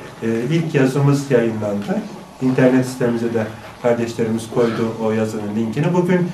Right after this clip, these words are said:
ikincisini özel yayınladık. O ikinci yazıyı da birinciyi de inşallah okuyup değerlendirmelerinizi bekliyorum. İkinci yazıda özellikle bugün biraz üzerinde durdum.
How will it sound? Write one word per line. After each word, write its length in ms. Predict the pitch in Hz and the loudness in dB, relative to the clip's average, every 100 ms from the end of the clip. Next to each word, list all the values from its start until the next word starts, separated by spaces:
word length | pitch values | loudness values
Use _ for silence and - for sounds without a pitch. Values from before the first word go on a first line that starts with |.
| - - | -8 -8
ikincisini 680 | 143 165 156 147 165 160 143 - - - - | 0 4 4 2 2 4 4 2 -8 -14 2
özel 440 | 131 131 127 131 | 4 6 4 4
yayınladık. 580 | 139 139 131 120 117 220 220 - - | 6 6 6 4 4 2 0 -4 2
O 40 | 160 | 2
ikinci 460 | 165 196 - 208 | 6 6 4 6
yazıyı 400 | 202 175 180 175 | 6 6 6 8
da 180 | 208 202 | 8 4
birinciyi 440 | 196 190 180 196 | 4 2 2 2
de 80 | 175 | 4
inşallah 420 | 175 170 160 160 | 2 6 6 8
okuyup 340 | 147 185 190 202 - - - | 4 4 2 2 -4 -14 2
değerlendirmelerinizi 1400 | 151 156 156 156 151 151 147 147 151 147 147 143 160 147 - 127 | 6 8 8 6 6 4 4 4 4 4 4 2 4 2 0 -2
bekliyorum. 560 | 120 - 123 135 202 254 - - | -2 0 2 2 2 4 2 4
İkinci 520 | 170 - 208 202 226 | 0 4 6 6 6
yazıda 680 | 220 190 185 185 202 202 170 | 8 8 6 6 8 8 6
özellikle 600 | 156 165 185 185 175 170 | 2 4 4 4 4 4
bugün 240 | 180 170 170 | 4 4 8
biraz 240 | 170 151 | 8 8
üzerinde 540 | 151 170 165 170 175 | 4 6 6 6 4
durdum. 440 | 160 147 147 202 | 4 4 4 4